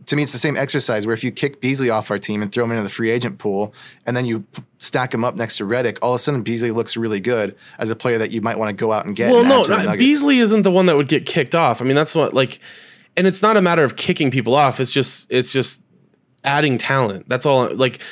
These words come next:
Speaker 2: and then you, you see how it plays out. I mean, it's not like, it's not like this is a chessboard where we can
Speaker 1: Right.
Speaker 2: only have, like, these, these set pieces on the board at any given
Speaker 1: You're
Speaker 2: time.
Speaker 1: taking
Speaker 2: Like
Speaker 1: the bullpen approach to it. I, I understand that.
Speaker 2: Right,
Speaker 1: I'm,
Speaker 2: right.
Speaker 1: I,
Speaker 2: That's what I'm getting at.
Speaker 1: I think it's just nominal.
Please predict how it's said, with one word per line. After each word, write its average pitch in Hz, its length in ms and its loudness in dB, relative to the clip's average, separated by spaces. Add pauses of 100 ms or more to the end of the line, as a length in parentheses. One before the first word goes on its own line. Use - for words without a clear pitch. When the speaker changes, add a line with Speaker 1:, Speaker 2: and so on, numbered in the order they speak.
(120)
Speaker 2:
and 143 160 2
then 147 120 4
you, 135 200 2
you 135 160 -2
see 160 220 0
how 131 160 2
it 98 100 -2
plays 113 300 2
out. 110 340 0
I 113 60 -2
mean, 120 160 2
it's 110 140 -2
not 143 240 2
like, 113 380 0 (600)
it's - 140 0
not 226 100 4
like 185 140 4
this 175 100 2
is 160 80 2
a 143 80 4
chessboard 139 520 2
where 117 100 4
we 120 60 2
can 139 120 2
Speaker 1:
Right. 123 80 6
Speaker 2:
only 123 160 2
have, 120 520 0
like, 117 240 0
these, 120 500 -2 (260)
these 123 360 -2
set 120 320 0
pieces 110 520 0
on 113 220 2
the 104 60 0
board 113 260 4
at 104 60 2
any 110 120 0
given 104 180 0
Speaker 1:
You're 139 60 0
Speaker 2:
time. 151 180 2
Speaker 1:
taking 110 120 2
Speaker 2:
Like 107 180 -2 (400)
Speaker 1:
the 139 140 -2
bullpen 139 560 -2
approach 107 500 -4
to 110 180 -2
it. 107 120 -4 (240)
I, 147 120 0
I 165 240 0
understand 131 480 -2
that. 107 160 -2
Speaker 2:
Right, 131 360 2
Speaker 1:
I'm, 143 100 0
Speaker 2:
right. 180 120 4
Speaker 1:
I, 131 40 4
Speaker 2:
That's 160 200 0
what 151 60 4
I'm 123 100 2
getting 110 180 2
at. 101 220 -2
Speaker 1:
I 147 80 -2
think 160 160 -2
it's 160 100 -2
just 160 200 -2
nominal. 131 540 -2